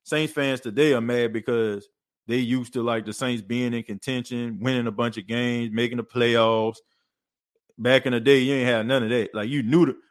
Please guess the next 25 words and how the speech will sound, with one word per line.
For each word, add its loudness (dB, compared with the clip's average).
like, 0
you, 0
you -4
went 2
into -2
the -2
season -4
knowing 4
the -2
Saints -6
wasn't -4
gonna -4
do -2
nothing. -4
<laughs> -12
"All 4
right, 6
T -2
J, 0
I'll 2
see -4
you 0
after 0
the -6
game, -4